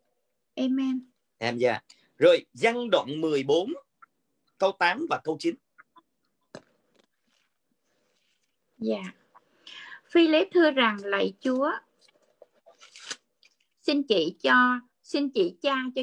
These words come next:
Speaker 1: chúng tôi thì đủ rồi." Đức Chúa Giêsu đáp rằng: "Hỡi Philip, ta ở cùng các ngươi đã lâu thay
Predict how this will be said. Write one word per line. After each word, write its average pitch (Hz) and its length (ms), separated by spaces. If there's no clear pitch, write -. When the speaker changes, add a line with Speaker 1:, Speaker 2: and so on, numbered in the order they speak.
Speaker 1:
chúng 262 260
tôi 247 340
thì 214 140
đủ 185 220
rồi." 202 440
Đức 285 160
Chúa 320 160
Giêsu 277 380
đáp 262 280
rằng: 208 360
"Hỡi 190 260
Philip, 269 520
ta 269 160
ở 214 300
cùng 202 240
các 294 160
ngươi 262 360
đã 190 180
lâu 247 280
thay 262 400